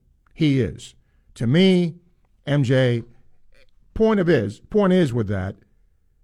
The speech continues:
as great as he is, he brought, uh, he brought the point out. Played fifteen years, so are the other nine years failures? The, if that is your measuring stick, if, if winning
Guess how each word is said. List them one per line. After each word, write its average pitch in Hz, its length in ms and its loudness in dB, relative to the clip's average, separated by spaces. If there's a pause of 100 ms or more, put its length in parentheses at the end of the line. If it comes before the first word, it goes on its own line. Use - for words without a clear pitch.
(140)
as 156 160 -6
great 196 240 2
as 196 120 0
he 220 200 0
is, 196 400 -4 (680)
he 185 140 -2
brought, 180 260 2
uh, 180 120 -2
he 175 160 -4
brought 180 220 -2
the 190 60 -4
point 202 300 -2
out. 226 300 -6
Played 170 200 -2
fifteen 202 460 0
years, 175 540 0 (160)
so 170 300 0
are 147 100 -2
the 165 140 -4
other 165 260 0
nine 190 360 0
years 190 380 2
failures? 233 680 0 (1300)
The, - 240 -12 (580)
if 196 280 -2
that 226 280 -2
is 190 220 -4
your 240 160 0
measuring 156 540 0
stick, - 420 -12 (800)
if, 175 340 0
if 156 260 -2
winning 233 840 0